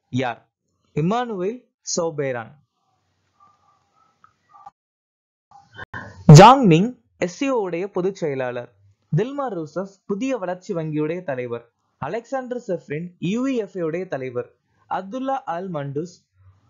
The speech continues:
வேர்ல்டு மெட்ரோலஜிக்கல் ஆர்கனைசேஷனுடைய தலைவர். இந்திரா மணி பாண்டே பிம்ஸ்டெக் உடைய பொதுச் செயலாளர். ஸ்கிரிப்ஸ் நேஷனல் ஸ்பெல்லிங் பீ இரண்டாயிரத்தி இருபத்தி நாலு வென்றவர்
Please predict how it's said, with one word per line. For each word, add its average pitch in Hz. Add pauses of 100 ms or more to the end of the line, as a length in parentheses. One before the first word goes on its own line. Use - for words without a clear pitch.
(140)
வேர்ல்டு 254
மெட்ரோலஜிக்கல் 220
ஆர்கனைசேஷனுடைய 170
தலைவர். 123 (580)
இந்திரா 240
மணி 208
பாண்டே 151
பிம்ஸ்டெக் 220
உடைய 165
பொதுச் 185
செயலாளர். 127 (2250)
ஸ்கிரிப்ஸ் -
நேஷனல் 180 (400)
ஸ்பெல்லிங் 240
பீ 196
இரண்டாயிரத்தி 196
இருபத்தி 190
நாலு 147
வென்றவர் 151